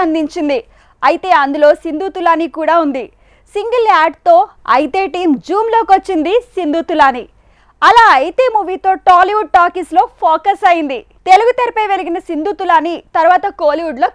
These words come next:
కాలు పెట్టింది. అక్కడ తను చేసిన సుల్లాన్ మూవీ ఓ రేంజ్‌లో బాక్స్ ఆఫీస్‌ని షేక్ చేసింది. తర్వాత సింబుతో జోడీ కట్టి చేసిన మన్మథన్ అరవగడ్డ పైన బ్లాక్ బస్టర్ అవడమే కాదు, టాలీవుడ్‌లో డబ్బింగ్ రూట్లో సెన్సేషన్ క్రియేట్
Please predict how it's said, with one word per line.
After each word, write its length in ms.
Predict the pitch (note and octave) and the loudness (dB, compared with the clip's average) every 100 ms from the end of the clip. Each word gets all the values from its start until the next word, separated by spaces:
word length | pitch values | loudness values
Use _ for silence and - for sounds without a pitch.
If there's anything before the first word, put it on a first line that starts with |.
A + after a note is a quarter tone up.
| G#4 | -2
కాలు 200 | F#4 E4 | -2 -4
పెట్టింది. 380 | D#4+ - C#4 - - _ _ - E4 | -10 -8 -8 -10 -14 _ _ -6 -6
అక్కడ 160 | G#4+ G#4 | -4 -4
తను 160 | E4 D4+ | -4 -2
చేసిన 300 | D#4+ D4+ E4+ E4 A4+ | -2 -2 -2 -6 -6
సుల్లాన్ 400 | - D#4 E4+ F4+ E4+ | -8 -4 -2 -2 -4
మూవీ 220 | D4 D#4+ - D4 | -6 -10 -4 0
ఓ 20 | D4+ | 0
రేంజ్‌లో 320 | D4+ D4 C#4+ E4 G#3+ | 0 -2 0 -2 0
బాక్స్ 320 | D4 - - G4 | -2 -2 -6 -8
ఆఫీస్‌ని 420 | E4+ D#4 - G4+ - | -8 -14 -12 -14 -6
షేక్ 240 | G4+ D#4+ - | -6 -4 -4
చేసింది. 440 | C#4 C#4 C4 A#3 - _ _ _ - F#4+ | -6 -6 -6 -6 -8 _ _ _ -2 0
తర్వాత 480 | G#4 A#4 B4 G4+ A#4 - | 2 2 2 2 2 -2
సింబుతో 460 | E4+ D#4+ F#4+ F#4+ F#4 A3 | -8 -6 -6 -4 -4 -2
జోడీ 300 | C4+ D4 F#4 F#4 | -2 -2 -4 -4
కట్టి 180 | F#4 F#4 E4+ | -4 -4 -4
చేసిన 260 | D#4+ F4 D#4 A#3+ | -4 -4 -6 -4
మన్మథన్ 520 | A3+ C4+ D4+ E4+ C#4+ E4+ _ _ - C#4 | -4 -6 -2 0 -2 -8 _ _ -2 0
అరవగడ్డ 440 | F#4 A#4 G#4 G#4 F4+ E4+ | 2 0 -2 0 0 0
పైన 180 | D#4 D4+ E4 A#3 | 0 0 -2 -2
బ్లాక్ 340 | A#3 C#4+ C4+ F4+ | 0 0 2 0
బస్టర్ 300 | F#4 F#4 E4 | 0 -2 0
అవడమే 300 | D4+ D#4+ F4 F4 | 0 0 0 2
కాదు, 240 | D#4 C#4+ B3+ _ _ _ - | 2 2 -8 _ _ _ 2
టాలీవుడ్‌లో 500 | G#4+ A4+ A#4+ F#4+ D#4 E4 A#3+ | 6 6 4 0 2 2 2
డబ్బింగ్ 400 | B3+ A3+ E4+ E4+ | -2 -2 -4 -4
రూట్లో 280 | D#4+ C#4 E4+ - | -6 -2 -4 -2
సెన్సేషన్ 560 | D4+ C4+ D#4+ G#4 A4 G#4+ | -8 -6 -6 -6 -6 -6
క్రియేట్ 260 | G#4 G4+ | -4 -4